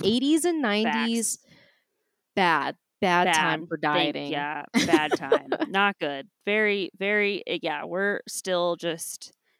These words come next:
Speaker 2: undoing that situation. So
Speaker 1: Yep.
Speaker 2: there you go.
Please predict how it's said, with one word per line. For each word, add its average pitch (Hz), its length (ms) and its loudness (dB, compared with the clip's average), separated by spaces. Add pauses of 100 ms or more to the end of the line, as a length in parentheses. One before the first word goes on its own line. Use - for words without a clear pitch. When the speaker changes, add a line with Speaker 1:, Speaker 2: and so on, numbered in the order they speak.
(260)
Speaker 2:
undoing 165 600 -2
that 170 320 -2
situation. 160 1120 -6
So 156 540 -2
Speaker 1:
Yep. 139 420 -4
Speaker 2:
there 180 120 2
you 175 100 -4
go. 170 320 0